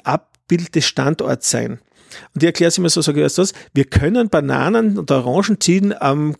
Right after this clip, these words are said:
Gletscher irgendwo oder am Dachstein, äh, Plateau oben, ja, auf zweitausendfünfhundert Metern.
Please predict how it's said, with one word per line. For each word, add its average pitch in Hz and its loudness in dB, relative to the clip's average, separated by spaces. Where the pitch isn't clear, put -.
Gletscher 151 0
irgendwo 147 0
oder 143 0
am 135 -2
Dachstein, 127 -2
äh, 139 -6
Plateau 135 2
oben, 131 -4
ja, 143 2
auf - -10
zweitausendfünfhundert 143 0
Metern. 175 -2